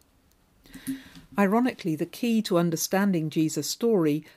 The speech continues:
lies in the coin with which each of these workers is paid. In the original Greek, and in many translations since, we're told its value.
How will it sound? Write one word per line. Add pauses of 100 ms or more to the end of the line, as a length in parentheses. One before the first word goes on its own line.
(140)
lies
in
the
coin
with
which
each
of
these
workers
is
paid. (960)
In
the
original
Greek, (120)
and
in
many
translations
since,
we're
told
its
value.